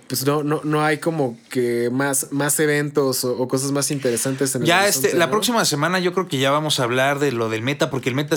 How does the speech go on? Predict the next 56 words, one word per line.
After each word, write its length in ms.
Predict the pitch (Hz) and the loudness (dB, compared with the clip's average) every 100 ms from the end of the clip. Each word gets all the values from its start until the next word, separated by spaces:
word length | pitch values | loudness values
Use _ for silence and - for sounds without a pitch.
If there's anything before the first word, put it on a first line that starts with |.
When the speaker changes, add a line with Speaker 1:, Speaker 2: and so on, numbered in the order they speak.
| 151 | -2
Speaker 2:
va 60 | 151 | -2
a 60 | |
cambiar, 380 | 151 139 123 110 - | 0 0 0 -4 -4
el 100 | 131 | -2
meta 180 | 135 151 | 0 0
va 60 | |
a 60 | 139 | 0
cambiar, 420 | 135 127 120 120 | -2 -2 -2 0
ya 120 | 120 123 | 0 0
lo 160 | 127 | 0
vi 120 | - | -2
Speaker 1:
Ujú. 60 | 117 | -2
Speaker 2:
venir, 300 | 120 113 113 | -2 -4 -4
ya, 140 | 113 - | -2 -2
o 60 | |
sea, 120 | - 156 | 0 2
ya 120 | 208 | 0
está, 220 | 208 196 | 0 0
ya 140 | 208 220 | 0 0
cambió, 360 | 160 123 139 | 0 0 0
es 100 | 113 | 0
más. 260 | 120 110 - | -4 -6 -6
Speaker 1:
Sí, 120 | - | -2
ya, 140 | 175 185 | 0 2
ya, 160 | 185 185 165 | 0 0 0
ya 160 | 175 | 2
hablaremos 720 | 185 185 156 156 160 170 180 | 2 2 2 2 2 2 0
de, 300 | 156 135 135 | 0 0 0
de 140 | 135 139 | 0 0
cómo, 420 | 160 160 160 143 | 0 0 2 0
cómo 340 | 127 160 160 143 | 0 0 0 0
nos 200 | 131 - | -2 0
fue 160 | 147 | -2
con 160 | 151 143 | 0 0
Ghost 180 | 143 135 | 0 0
from 160 | 143 | -2
the 80 | 123 | -2
Past, 360 | - 120 110 120 | -2 -2 -2 -2
¿no? 180 | 131 | -2
O 40 | 135 | -2
sea, 160 | - | -2
cómo 200 | 113 131 131 | -2 -4 -4
cambió 240 | 110 110 | -4 -4
el 80 | 110 | -4
juego. 300 | - 110 113 | -4 -4 -2
Yo 100 | 135 | -4
creo 140 | 151 | -4
que 120 | - | -4
es, 140 | 143 135 | -4 -6
es, 300 | - 123 156 | -4 -4 -2
va, 60 | |
va 120 | 147 170 | -2 -2
a 40 | |
estar 200 | 170 190 | 0 -2
chido 300 | - 170 151 | 0 0 2
ese. 320 | 135 123 110 | 0 -4 -8